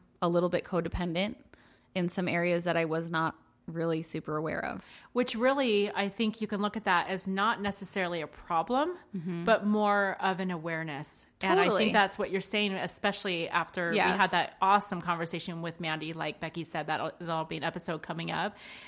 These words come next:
Speaker 2: But it's really had you thinking, and I would agree with you, it has you really thinking about where in your life you are possibly over-identifying.
Speaker 1: Mm-hmm.
Speaker 2: And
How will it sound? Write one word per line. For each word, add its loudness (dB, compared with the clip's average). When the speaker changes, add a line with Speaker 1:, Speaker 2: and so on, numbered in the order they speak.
Speaker 2:
But 4
it's -2
really 0
had 2
you 0
thinking, -4
and -4
I -2
would -4
agree -4
with -6
you, -2
it -4
has -2
you 0
really -2
thinking -6
about 0
where 2
in 0
your 0
life 0
you -2
are 0
possibly -2
over-identifying. -4
Speaker 1:
Mm-hmm. -8
Speaker 2:
And 0